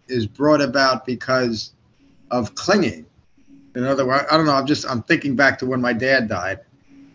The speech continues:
Um, he was a hundred and one, you know, not to say it was time to go, but it was time to go. So it wasn't that, like, a big shock,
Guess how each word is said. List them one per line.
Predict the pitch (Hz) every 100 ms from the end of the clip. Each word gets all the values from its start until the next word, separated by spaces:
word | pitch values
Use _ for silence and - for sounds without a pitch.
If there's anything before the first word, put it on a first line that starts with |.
| _
Um, | 110 117 113 110 107 104 _ _ _ _ - - - - _ - _ _ _ _ _ - -
he | 139 147
was | 160 139
a | 131
hundred | 160 151 151
and | 127
one, | 117 117 131 -
you | 123
know, | 120 131 - _ _ _
not | - 135 127
to |
say | 127 139 131
it |
was | 117 113
time | - 135 120
to |
go, | 110 165 127
but | 110
it | 110
was | 110
time | 123 123
to | 120
go. | 110 95 113
So | 113 117 113 113
it |
wasn't | 123 151 131 113
that, | 139 131
like, | 120 113
a |
big | 110 120 104
shock, | - 156 165 113 -